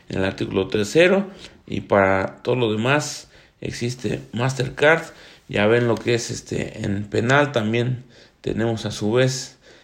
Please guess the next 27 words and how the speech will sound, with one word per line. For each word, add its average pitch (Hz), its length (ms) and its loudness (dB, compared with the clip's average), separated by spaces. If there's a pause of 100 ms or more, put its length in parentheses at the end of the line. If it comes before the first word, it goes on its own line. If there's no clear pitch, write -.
(160)
eh, - 380 -4
esa 110 680 -2 (440)
cuestión 120 420 2
contemplada 151 1040 4
y 117 60 -4
así. 107 400 -2 (840)
Luego 170 240 8
ese 170 180 0
se 151 140 2
basan 151 480 4
en 123 140 2
la 117 80 4
idea 123 240 6
de 139 100 4
negociación 123 680 4
donde 135 240 4
las 104 180 2
partes 160 420 2
son 143 240 2
dueñas 156 420 2
de 120 40 0
su 110 220 -6
problema, 120 640 2 (220)
litigio, - 640 -6 (440)
y 120 120 -4
por 139 200 8
tanto 131 460 6